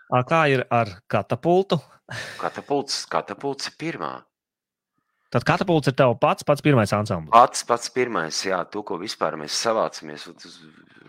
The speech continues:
Speaker 2: sešpadsmit gadi, ām, ka, ka, ka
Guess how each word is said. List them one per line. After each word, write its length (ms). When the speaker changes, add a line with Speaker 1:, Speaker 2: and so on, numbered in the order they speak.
Speaker 2:
sešpadsmit 640
gadi, 320
ām, 400
ka, 280
ka, 280
ka 220